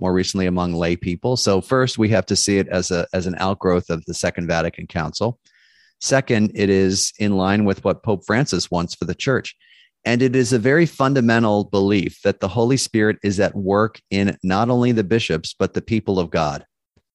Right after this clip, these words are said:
So this is foundational in the church. It's also a very Jesuit idea because we reverence the,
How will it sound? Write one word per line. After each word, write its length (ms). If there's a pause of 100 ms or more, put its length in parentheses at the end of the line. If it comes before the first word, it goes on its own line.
(340)
So 260
this 220
is 140
foundational 720
in 140
the 80
church. 300
It's 200
also 340
a 120
very 260
Jesuit 580
idea 540 (580)
because 420
we 200
reverence 600
the, 300